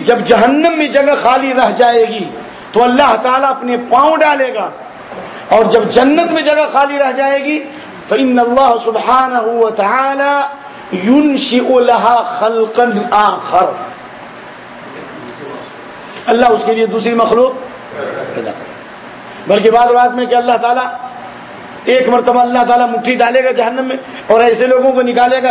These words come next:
لم يعملوا خيرا قط، جنہوں نے کوئی بھلائی کا کام نہیں کیا۔ لیکن اتنی بات یاد رکھیے کہ مشرک کبھی، جس نے شرک اکبر کا ارتکاب کیا ہے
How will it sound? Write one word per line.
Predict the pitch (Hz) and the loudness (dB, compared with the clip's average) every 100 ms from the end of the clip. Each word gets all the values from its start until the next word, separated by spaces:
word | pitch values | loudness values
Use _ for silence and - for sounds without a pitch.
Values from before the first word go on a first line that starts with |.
| 240 | -2
لم | 240 | -2
يعملوا | 247 254 254 254 - | 2 2 2 -2 -2
خيرا | 254 247 247 | 0 0 0
قط، | 262 - 190 | -2 -2 -2
جنہوں | 240 254 247 | 0 2 0
نے | 247 | 2
کوئی | 240 240 208 | 0 2 2
بھلائی | 220 240 240 | 2 0 -2
کا | 247 | 0
کام | 269 294 269 - - - - 113 113 101 | 0 0 -2 -12 -16 -16 -16 -14 -14 -12
نہیں | 123 123 123 | -10 -10 -10
کیا۔ | 110 - - - - - - - - - - - - | -12 -12 -18 -20 -20 -16 -14 -14 -16 -18 -20 -16 -2
لیکن | 196 233 | 0 0
اتنی | 240 247 | 0 2
بات | 254 262 247 | 2 2 2
یاد | 262 262 | 2 2
رکھیے | 254 254 269 277 | 0 0 -2 0
کہ | 247 | 0
مشرک | 233 233 254 294 - | 0 0 0 0 2
کبھی، | 269 285 311 - - - - - - - - - - | 2 2 -2 -8 -14 -18 -18 -18 -18 -18 -18 -14 -4
جس | 208 214 | -2 0
نے | |
شرک | 240 262 254 | 0 0 2
اکبر | 254 240 285 | 2 2 0
کا | 277 262 | 2 0
ارتکاب | 240 233 240 262 254 | 0 0 2 0 0
کیا | 247 254 | 0 2
ہے | 233 | 2